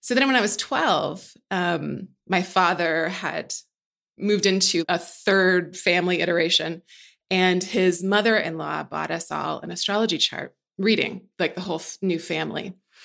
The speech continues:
And so we went to it, and this woman started talking about how different we all were and why. And it was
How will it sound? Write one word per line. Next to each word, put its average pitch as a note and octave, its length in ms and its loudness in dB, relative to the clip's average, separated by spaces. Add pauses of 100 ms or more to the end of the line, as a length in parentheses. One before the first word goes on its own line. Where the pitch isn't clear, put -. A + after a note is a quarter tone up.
(520)
And G#3+ 180 6
so A3 760 4
we B3 200 2
went C4 260 0
to E4 180 0
it, G3 280 2
and A3 140 2
this A3+ 180 4
woman E4+ 240 2
started A3+ 280 2
talking C#4+ 480 0
about E3+ 600 0 (320)
how A3+ 200 2
different A3+ 500 0
we D#3+ 140 -4
all D3 220 -2
were D3 320 -6 (100)
and F3 180 -6
why. E3+ 640 -6 (840)
And A#3 100 6
it A#3+ 80 4
was B3 160 4